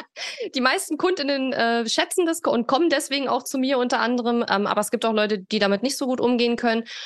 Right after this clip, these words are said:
und ich bin überhaupt nicht schüchtern. Also ich bin zwar manchmal vielleicht eher zurückhaltend in bestimmten Situationen, aber in anderen auch wieder nicht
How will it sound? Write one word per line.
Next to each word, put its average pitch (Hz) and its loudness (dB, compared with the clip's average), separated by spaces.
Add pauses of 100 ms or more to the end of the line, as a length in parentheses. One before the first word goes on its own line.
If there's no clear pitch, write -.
(140)
und 208 0
ich 208 -2
bin 233 2
überhaupt 226 0
nicht - -2
schüchtern. 165 0
Also 185 2
ich 196 -2
bin 262 2
zwar 226 2
manchmal 226 0
vielleicht 208 -2
eher 190 0
zurückhaltend 226 0
in 196 2
bestimmten 240 0
Situationen, 226 2
aber 202 2
in 180 -2
anderen 220 0
auch 202 -2
wieder 202 2
nicht 254 0